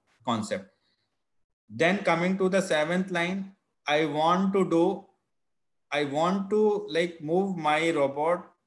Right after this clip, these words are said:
from this location to, suppose, this location, just above to this, this workpiece. Suppose this is P three point. So l-, in random motion, P T P,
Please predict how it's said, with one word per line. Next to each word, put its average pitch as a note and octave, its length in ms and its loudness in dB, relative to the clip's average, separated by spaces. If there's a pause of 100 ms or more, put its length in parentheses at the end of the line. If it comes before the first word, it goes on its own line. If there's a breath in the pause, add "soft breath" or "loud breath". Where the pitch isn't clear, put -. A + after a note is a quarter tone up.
(800)
from D#3 360 -4
this F#3 240 0
location C#3 640 -6
to, F3 140 -6
suppose, D#3+ 720 -10 (420)
this C3+ 260 -8
location, G2+ 560 -10
just E3+ 260 2
above C#3+ 360 -2
to E3 80 -4
this, C#3 300 -6
this C#3+ 260 -8
workpiece. B2 440 -8
Suppose D3 400 -12
this B2+ 200 -10
is E3+ 160 -10
P A#2+ 240 -6
three A2 200 -10
point. - 260 -18 (1000)
So - 160 -4
l-, C#3+ 220 -4 (320)
in F#3 200 2
random D#3 520 0
motion, C#3 500 -6 (600)
P C#3 140 -4
T D3+ 160 -6
P, F#3+ 440 -4